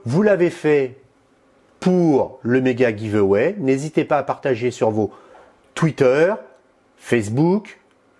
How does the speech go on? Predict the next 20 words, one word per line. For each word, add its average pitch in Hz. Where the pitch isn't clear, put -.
et 202
Google. 151
Voilà. 120
Surtout, 175
faites 104
bien 131
attention 196
à 135
vous, 127
prenez 170
soin 151
de 131
vous, 113
et 123
je 110
vous 123
dis 123
ciao, 143
bye 113
bye 165